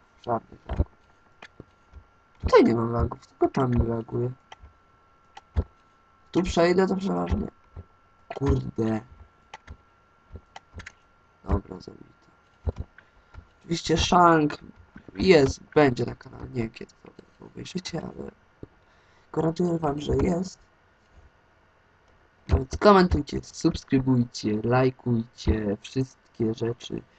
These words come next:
jakie istnieją. No i cześć. Idź czołem. Dobra, wykopię to, jak nie zdążę, to cześć, to tak dokończy, nie?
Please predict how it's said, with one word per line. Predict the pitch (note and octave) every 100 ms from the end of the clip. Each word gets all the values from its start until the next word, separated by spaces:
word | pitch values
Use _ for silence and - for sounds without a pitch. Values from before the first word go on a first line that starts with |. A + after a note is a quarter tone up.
| _ _
jakie | - - -
istnieją. | - - _ - E3 E3 D3+ C3+ B2+ A#2+ B2+ _ _ _ _ _ _ _ -
No | A2 -
i | - A#1+ - _ _
cześć. | - - C#3+ D3+ D#3 - - _ _ _ _ _ _ _ _ _
Idź | G#2+ C3 C3+ - - - - - - _ _ _ - - -
czołem. | - A2+ A2 A2 B2+ C3+ _ _ _ _ _
Dobra, | - C3+ A#2+
wykopię | - - A#2
to, | A2+
jak | A2+ A2
nie | A2+
zdążę, | A#2 A#2 A#2+ B2
to | - - - - - _ _ _ _
cześć, | - E3+ E3+ F#3 - -
to | -
tak | - -
dokończy, | C3+ - C3+ A2+ - G#2+
nie? | A2+